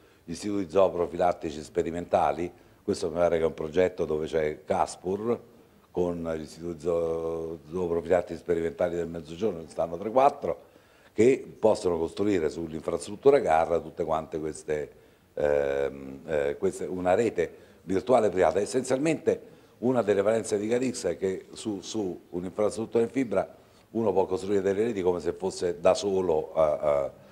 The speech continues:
e questo vale sia per reti disciplinari che per reti di enti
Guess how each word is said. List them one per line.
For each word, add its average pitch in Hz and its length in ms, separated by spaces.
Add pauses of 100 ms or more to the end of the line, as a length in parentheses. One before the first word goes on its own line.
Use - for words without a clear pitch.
(240)
e 123 120
questo 123 280
vale 80 320
sia 135 260
per 85 600 (320)
reti 92 440
disciplinari 95 800
che 87 120
per 87 180
reti 85 340
di 104 120
enti 139 460